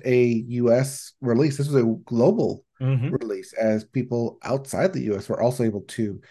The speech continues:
Speaker 1: watch and experience, uh, the Eras Tour
Speaker 2: Yeah, it's a
Speaker 1: concert
Speaker 2: cool
Speaker 1: film.
Speaker 2: moment.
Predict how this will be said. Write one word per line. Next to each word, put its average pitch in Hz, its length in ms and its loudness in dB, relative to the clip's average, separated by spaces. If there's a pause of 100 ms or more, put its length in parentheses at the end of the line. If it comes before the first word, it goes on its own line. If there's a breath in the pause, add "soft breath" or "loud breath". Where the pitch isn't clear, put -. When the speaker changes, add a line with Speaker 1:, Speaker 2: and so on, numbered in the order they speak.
(440 soft breath)
Speaker 1:
watch 120 420 2
and 113 120 -2
experience, 98 800 -4
uh, 104 240 -2
the 110 260 -2
Eras 101 280 -2
Tour 95 400 -10 (340)
Speaker 2:
Yeah, 190 220 -2 (100)
it's 139 140 -12
a - 40 -14
Speaker 1:
concert 247 120 0
Speaker 2:
cool 208 60 4
Speaker 1:
film. 196 80 2
Speaker 2:
moment. 190 340 -2